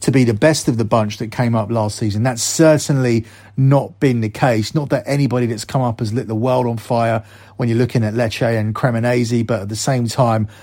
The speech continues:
Monza have under-delivered and Juve are desperate here in the spot. I'll take the better team with the better players to come away with the victory here against a very, very overwhelmed Monza team who are really struggling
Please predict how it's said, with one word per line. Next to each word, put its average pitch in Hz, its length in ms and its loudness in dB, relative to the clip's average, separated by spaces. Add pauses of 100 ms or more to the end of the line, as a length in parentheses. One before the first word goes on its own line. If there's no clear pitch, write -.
(140)
Monza 135 400 2
have 113 140 0 (120)
under-delivered 117 1040 0
and 113 180 -2
Juve 127 320 2
are 113 460 0 (100)
desperate 135 480 -2
here 117 140 0
in 107 80 -2
the 104 60 -2
spot. - 360 -4
I'll 117 140 -2
take 113 260 -6
the 107 80 -8
better 139 380 0
team 123 480 -2 (400)
with 120 160 -2
the 117 80 -6
better 135 400 -2
players 117 640 -2 (280)
to 110 260 0
come 143 240 0
away 123 400 2
with 117 300 0
the 123 80 -2
victory 117 440 -4
here 113 300 -2
against 113 360 -4
a 110 60 0
very, 120 400 0
very 113 440 -2 (420)
overwhelmed 127 1040 0
Monza 131 500 0
team 110 460 -2
who 117 120 -2
are 107 100 -2
really 113 520 -2
struggling 110 640 -2